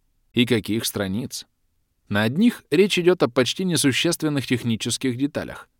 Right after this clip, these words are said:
Но и их обсуждение ведется с математической точностью. Другие же пылают страстью и гневом.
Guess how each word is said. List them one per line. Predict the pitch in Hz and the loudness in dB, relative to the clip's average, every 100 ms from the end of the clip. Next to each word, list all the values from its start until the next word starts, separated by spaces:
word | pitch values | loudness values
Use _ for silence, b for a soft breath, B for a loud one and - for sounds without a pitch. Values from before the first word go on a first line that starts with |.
| _ _ _ _ _ _ | _ _ _ _ _ _
Но | - 98 - | -4 -4 0
и | 131 120 | 0 0
их | 90 | -2
обсуждение | 90 107 98 107 131 131 | -2 0 2 2 2 0
ведется | 98 104 110 120 | 2 0 0 -2
с | |
математической | 120 110 117 110 113 110 110 131 | 0 0 0 0 0 -2 -2 -2
точностью. | 127 165 139 - 87 - 76 - _ _ _ _ _ _ - | 0 0 -2 -4 -8 -8 -10 -14 _ _ _ _ _ _ -8
Другие | 87 87 82 165 156 | -4 -4 -4 -2 -2
же | 78 | -4
пылают | 76 - 127 156 143 | -6 0 4 4 4
страстью | - 107 104 - - 113 | 0 -2 -2 -2 -4 -6
и | - | -6
гневом. | 101 101 85 71 | -6 -4 -4 -8